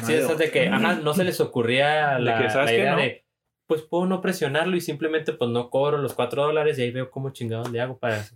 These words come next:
Speaker 2: juntar ese mismo varo.
Speaker 3: Pero es lo que dices, las circunstancias,
Speaker 2: Sí, o sea,
Speaker 3: la presión.
Speaker 2: es una, es un conjunto de, de factores.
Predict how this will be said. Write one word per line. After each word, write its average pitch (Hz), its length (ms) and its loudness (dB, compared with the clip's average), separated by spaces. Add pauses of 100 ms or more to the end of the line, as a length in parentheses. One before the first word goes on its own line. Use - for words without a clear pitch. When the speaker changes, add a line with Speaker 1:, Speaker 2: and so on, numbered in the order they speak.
(140)
Speaker 2:
juntar 101 340 -2
ese 117 180 -4
mismo 120 300 -4
varo. 208 240 -4 (320)
Speaker 3:
Pero 120 180 -2
es 107 200 -8
lo 127 200 -6
que 123 60 -2
dices, 120 440 -4
las 120 160 -4
circunstancias, 117 560 -2
Speaker 2:
Sí, 156 60 2
o 147 40 4
sea, 131 120 2
Speaker 3:
la 110 80 -2
presión. 131 460 0
Speaker 2:
es 127 100 0
una, 160 200 2
es 160 140 0
un 180 120 0
conjunto 175 500 -2
de, 101 560 0
de 104 160 -2
factores. 113 640 -4